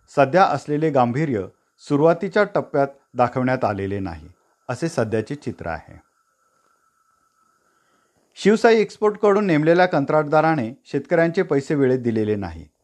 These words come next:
याबाबत कंपनीकडे तक्रार प्राप्त झाली असून आठ दिवसात फसवणूक झालेल्या शेतकऱ्यांचे पेमेंट कंपनीने करण्याच्या सूचना कंपनीचे मालक व व्यवस्थापकांना देण्यात आलेल्या आहेत. त्यामुळे फसवणूक झालेल्या शेतकऱ्यांनी संयम राखावा,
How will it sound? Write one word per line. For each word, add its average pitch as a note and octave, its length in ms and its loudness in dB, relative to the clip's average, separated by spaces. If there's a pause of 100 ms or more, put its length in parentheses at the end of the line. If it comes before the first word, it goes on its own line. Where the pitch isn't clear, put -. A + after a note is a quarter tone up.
(360)
याबाबत C3+ 380 4 (100)
कंपनीकडे C#3+ 540 -2
तक्रार C3 380 -2
प्राप्त A#2 380 -8
झाली A#2 240 -2
असून C3+ 360 -2 (340)
आठ D#3 200 2
दिवसात D#3+ 380 -2
फसवणूक E3 360 -4
झालेल्या C3+ 400 0
शेतकऱ्यांचे C3 540 -4
पेमेंट B2+ 420 -4 (360)
कंपनीने F#3 560 0
करण्याच्या C3+ 480 -2
सूचना B2 440 -4 (360)
कंपनीचे E3 460 -2
मालक B2 380 0
व C3 100 0
व्यवस्थापकांना A#2 880 -4
देण्यात G2+ 380 -4
आलेल्या E2+ 320 -10
आहेत. E2 200 -20 (680)
त्यामुळे A#2+ 420 0 (360)
फसवणूक F#3 360 -2
झालेल्या C#3+ 440 2
शेतकऱ्यांनी D3 640 -4 (360)
संयम D3 300 0
राखावा, G#2 440 -2